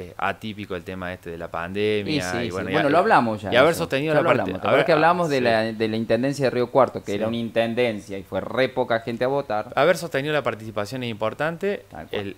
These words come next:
Speaker 1: El, la generación nuestra fue a las urnas de manera masiva.
Speaker 2: Tal
Speaker 1: En la
Speaker 2: cual.
Speaker 1: generación fue más de un noventa por ciento a votar y esa es la participación importante.
Speaker 2: Claro.
Speaker 1: Vuelvo a decir, este comité va a ser para las nuevas generaciones, este comité va a ser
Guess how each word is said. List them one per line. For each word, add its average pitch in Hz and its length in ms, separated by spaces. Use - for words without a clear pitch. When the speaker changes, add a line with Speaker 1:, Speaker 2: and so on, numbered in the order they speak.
Speaker 1:
El, 92 300
la 98 80
generación 107 500
nuestra 127 400
fue 110 220
a 107 60
las 101 160
urnas 101 420
de 92 80
manera 95 280
masiva. 135 480
Speaker 2:
Tal 110 80
Speaker 1:
En 87 40
la 90 60
Speaker 2:
cual. 87 60
Speaker 1:
generación 95 560
fue 107 140
más 98 120
de 101 80
un 98 60
noventa 92 320
por 90 140
ciento 98 220
a 98 40
votar 107 400
y - 60
esa 107 160
es 104 60
la 95 100
participación 95 720
importante. 101 440
Speaker 2:
Claro. 101 100
Speaker 1:
Vuelvo 107 220
a - 20
decir, 123 300
este 113 200
comité 101 540
va 98 100
a 92 40
ser 107 220
para 104 280
las 95 100
nuevas 98 200
generaciones, 87 580
este 95 140
comité 87 440
va 92 80
a 90 40
ser 95 280